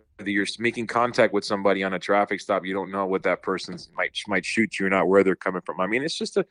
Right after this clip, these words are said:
high risk, uh, uh, profession, Andy. We, I mean, everybody knows that. Uh, it's, it's just, but, um, it's still, it hits home. You know, it makes you kind of,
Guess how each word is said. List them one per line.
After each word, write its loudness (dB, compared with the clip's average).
high 4
risk, 6
uh, -8
uh, -2
profession, 4
Andy. 0
We, 4
I 4
mean, 2
everybody 4
knows -8
that. 6
Uh, 0
it's, -6
it's -8
just, -6
but, 4
um, 0
it's -2
still, 10
it -2
hits -2
home. 0
You -2
know, 2
it -2
makes -6
you -12
kind -6
of, -8